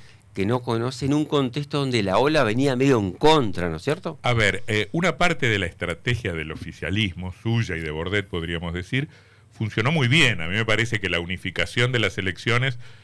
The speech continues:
Speaker 2: lo volvió muy competitivo.
Speaker 1: Totalmente.
Speaker 2: Usted estuvo muy cerca de ganar las elecciones, pese a un contexto nacional desfavorable. Podríamos mirarlo de otro lado y decir, eso demoró la definición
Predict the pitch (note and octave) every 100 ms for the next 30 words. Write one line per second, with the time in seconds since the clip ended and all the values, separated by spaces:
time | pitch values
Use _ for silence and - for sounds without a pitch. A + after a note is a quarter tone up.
0 | - - F#2+ F2+ F2+ G#2+ A#2+ A#2 B2 A#2+
1 | F#2+ E2+ E2+ E2+ - D2 - G2 A2+ A#2+
2 | G2+ D#2 F#2+ G#2 G2+ G2+ F#2+ G#2 - F#2+
3 | E2+ E2+ D#2+ D#2+ F#2 G2 G#2 G#2+ C#3 D3+
4 | - - _ - A2 G#2 F#2+ F2+ E2+ G2
5 | - F2+ F2 E2 E2+ F2 F2+ - - -
6 | - F2 - D#2+ D2+ C#2+ C2+ C#2+ D#2 _
7 | _ _ _ _ _ _ _ - C3+ E3
8 | D#3+ C3 A2+ C3+ C#3 C3 C3 B2+ B2 D3
9 | C#3 G#2+ G2+ F#2+ D#2 - - - - G3
10 | E3+ G#3 E3+ A#2 G#2 F#2+ G2 D#3 F#3 B2
11 | F#2+ - F2+ F2 - - B2+ D3